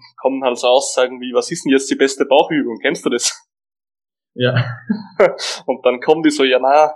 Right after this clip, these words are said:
Speaker 1: ich habe immer Crunches gemacht oder Bauchpresse oder wie man die ganzen Geräte nennt.“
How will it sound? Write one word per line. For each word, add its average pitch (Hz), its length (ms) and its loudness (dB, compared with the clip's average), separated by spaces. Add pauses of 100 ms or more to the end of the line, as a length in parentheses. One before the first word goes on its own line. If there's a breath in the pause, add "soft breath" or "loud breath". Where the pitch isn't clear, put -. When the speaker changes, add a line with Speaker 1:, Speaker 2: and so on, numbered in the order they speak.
(100)
Speaker 1:
ich - 100 -20
habe 127 140 0
immer 127 180 0
Crunches 160 560 0
gemacht 147 480 0
oder 127 340 0 (760)
Bauchpresse 139 840 2
oder 135 120 2
wie 135 140 -8
man 135 120 -4
die 131 100 -10
ganzen 131 340 0
Geräte 135 400 -4
nennt.“ 135 440 -6